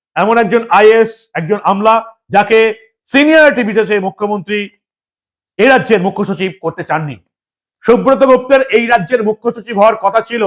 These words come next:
সিনিয়রিটির ভিত্তিতে, নিয়মের ভিত্তিতে, যাকে মমতা বন্দ্যোপাধ্যায় মুখ্য সচিব করেননি, মনোজ পন্থকে করেছিলেন। আর সেই মমতা বন্দ্যোপাধ্যায় বাংলার মানুষকে ভুল বোঝায়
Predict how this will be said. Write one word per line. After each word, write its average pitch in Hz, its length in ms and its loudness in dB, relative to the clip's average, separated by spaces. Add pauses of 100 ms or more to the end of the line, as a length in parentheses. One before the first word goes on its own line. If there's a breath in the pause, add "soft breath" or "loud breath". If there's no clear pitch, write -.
(300)
সিনিয়রিটির 247 760 0
ভিত্তিতে, 156 380 -6 (280)
নিয়মের 269 520 4
ভিত্তিতে, 160 440 -6 (220)
যাকে 202 220 0
মমতা 226 320 2
বন্দ্যোপাধ্যায় 226 560 2
মুখ্য 202 260 -12
সচিব 208 260 -12
করেননি, 190 420 -4 (240)
মনোজ 240 300 2 (100)
পন্থকে 202 320 -2
করেছিলেন। 131 380 -8 (520)
আর 160 100 -2
সেই 262 280 2
মমতা 302 320 4
বন্দ্যোপাধ্যায় 240 580 2
বাংলার 208 340 -2
মানুষকে 208 340 -6
ভুল 208 220 -6
বোঝায় 202 340 0